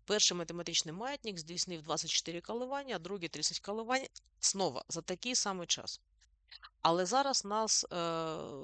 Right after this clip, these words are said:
просять, щоб ми визначили довжину кожного з маятників, якщо один з них на вісімнадцять сантиметрів довший за іншого. Ну, якось так, е, потрібно зробити. Дивимось, як це можна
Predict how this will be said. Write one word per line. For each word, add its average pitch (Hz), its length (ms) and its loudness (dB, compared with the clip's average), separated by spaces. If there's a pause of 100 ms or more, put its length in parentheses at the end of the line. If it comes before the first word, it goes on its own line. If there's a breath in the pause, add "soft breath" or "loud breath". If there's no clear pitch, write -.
(600)
просять, 170 560 0
щоб 175 240 2
ми 202 200 -2
визначили 165 720 -2
довжину 180 500 -4
кожного 214 500 -2
з - 140 4
маятників, 160 600 -4
якщо 190 340 -2
один 160 240 -6
з 160 80 -4
них 254 220 -12
на 190 80 -4
вісімнадцять 175 440 -2
сантиметрів 202 520 -6
довший 175 380 -4
за 160 160 0
іншого. - 460 -4 (560 loud breath)
Ну, 240 200 -6
якось 196 360 -2
так, - 260 -4 (260)
е, 139 280 -4 (360)
потрібно 175 400 -6
зробити. 156 440 -10 (460 loud breath)
Дивимось, 233 460 0
як 185 160 -2
це 180 120 -2
можна 165 360 -8